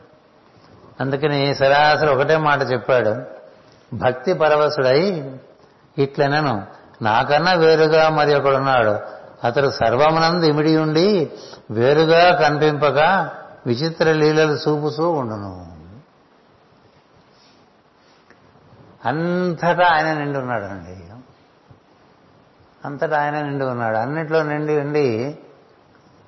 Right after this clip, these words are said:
వేరుగా కనిపించడు. అందుకనే దేవుడికి ఇది విధమైన రూపమేం లేదు. నువ్వు ఎలా అనుకుంటే అలా.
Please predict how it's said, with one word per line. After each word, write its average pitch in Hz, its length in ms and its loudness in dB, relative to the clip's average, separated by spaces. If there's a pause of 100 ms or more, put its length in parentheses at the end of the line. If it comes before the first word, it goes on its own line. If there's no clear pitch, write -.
(140)
వేరుగా 160 420 2
కనిపించడు. 131 960 -6 (1200)
అందుకనే 147 640 0
దేవుడికి 151 440 0
ఇది 135 180 -2
విధమైన 151 460 -2
రూపమేం 143 500 -4
లేదు. 135 480 -8
నువ్వు 107 160 -10
ఎలా 113 120 -6
అనుకుంటే 123 380 -14
అలా. 95 180 -20